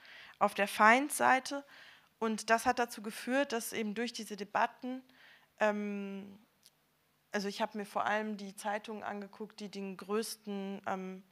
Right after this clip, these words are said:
die größten Auflagen haben und die größte Reichweite haben in Deutschland und Frankreich, ähm, dass durch diese Debatten ja kognitive Landschaften, ähm, entstanden sind oder wie,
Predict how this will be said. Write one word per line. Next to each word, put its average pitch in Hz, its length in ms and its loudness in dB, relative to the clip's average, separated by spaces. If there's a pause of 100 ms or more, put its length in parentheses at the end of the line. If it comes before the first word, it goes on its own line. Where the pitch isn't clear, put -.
(1400)
die 220 60 -2
größten 233 360 2
Auflagen 247 580 6
haben 233 200 2
und 208 100 -4
die 208 60 -8
größte 214 320 -6
Reichweite 233 480 2
haben 226 180 0
in 202 60 -4
Deutschland 208 320 -2
und 214 80 -10
Frankreich, 220 640 -6
ähm, 202 220 2
dass 208 180 -4
durch 247 220 0
diese 226 240 -4
Debatten 220 640 6
ja 202 180 4
kognitive 226 560 -2
Landschaften, 208 720 -2 (160)
ähm, 196 380 -8
entstanden 214 580 2
sind 247 280 -2
oder 202 320 0
wie, 196 200 -2